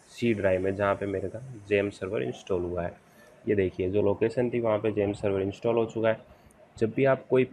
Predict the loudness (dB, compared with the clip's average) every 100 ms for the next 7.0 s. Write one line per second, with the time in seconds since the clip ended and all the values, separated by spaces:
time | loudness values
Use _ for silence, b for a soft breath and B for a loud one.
0 | 0 0 0 -2 -2 0 0 0 -2 0
1 | -2 0 0 0 -2 -4 -4 -6 -6 -4
2 | -2 -2 -6 -20 -20 -4 2 2 2 0
3 | -2 -2 -2 0 -2 0 0 -2 -6 -4
4 | -4 -4 -4 -4 -6 -10 -20 _ _ _
5 | -20 -20 -20 _ _ _ _ _ _ _
6 | _ _ _ -2 0 2 2 0 2 -2